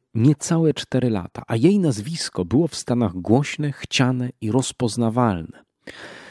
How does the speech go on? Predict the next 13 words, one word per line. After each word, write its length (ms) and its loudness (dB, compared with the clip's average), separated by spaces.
Tylko 300 4
kwestią 500 2
czasu 440 0
pozostało, 680 0
kiedy 340 4
zgłoszą 500 2
się 120 -4
do 140 -2
Pons 360 0
wytwórnie 460 -4
filmowe, 480 2
a 60 0
następnie 520 2